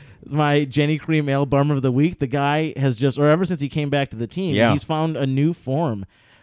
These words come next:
Speaker 1: Um, whether it was him running in for that fourth and
Speaker 2: Did,
Speaker 1: one.
Speaker 2: did he need a kick in the pants?
Speaker 1: Uh, maybe. Maybe, maybe it was what they were hoping would happen with
Speaker 2: Was
Speaker 1: Carlos
Speaker 2: it a wake-up
Speaker 1: Williams.
Speaker 2: call? I mean, was it a, was it a, like, "Hey, man, y-, uh,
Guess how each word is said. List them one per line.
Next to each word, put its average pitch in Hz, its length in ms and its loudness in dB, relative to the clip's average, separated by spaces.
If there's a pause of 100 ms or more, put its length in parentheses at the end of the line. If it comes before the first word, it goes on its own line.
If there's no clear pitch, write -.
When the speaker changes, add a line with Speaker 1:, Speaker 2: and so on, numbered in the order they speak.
Speaker 1:
Um, 131 540 0
whether 143 240 4
it - 40 6
was 127 140 2
him 147 220 0
running 139 260 0
in 139 140 -2
for 143 120 -4
that 127 160 -2
fourth 160 240 0
and 127 100 -4
Speaker 2:
Did, 202 120 6
Speaker 1:
one. 139 200 0
Speaker 2:
did 190 140 6
he 240 200 2
need 254 280 2
a 226 60 6
kick 233 240 -4
in 226 80 -4
the 214 80 -2
pants? 226 520 -4 (460)
Speaker 1:
Uh, 156 140 -2
maybe. 151 420 2 (240)
Maybe, 180 300 2
maybe 190 340 2
it 185 80 4
was 170 160 4
what 147 260 0
they 156 120 2
were 147 140 2
hoping 170 400 -2
would 156 120 2
happen 147 320 -4
with 139 120 0
Speaker 2:
Was 151 160 6
Speaker 1:
Carlos - 200 4
Speaker 2:
it - 20 0
a 135 40 6
wake-up 156 160 8
Speaker 1:
Williams. 170 240 2
Speaker 2:
call? 233 340 0
I - 40 -8
mean, 160 180 4
was 147 220 2
it 143 100 2
a, 143 240 -2
was 139 220 -2
it 151 80 0
a, 147 120 -2 (120)
like, 123 240 -6
"Hey, 165 140 -8
man, 147 380 -8
y-, 139 220 -10
uh, 143 140 -8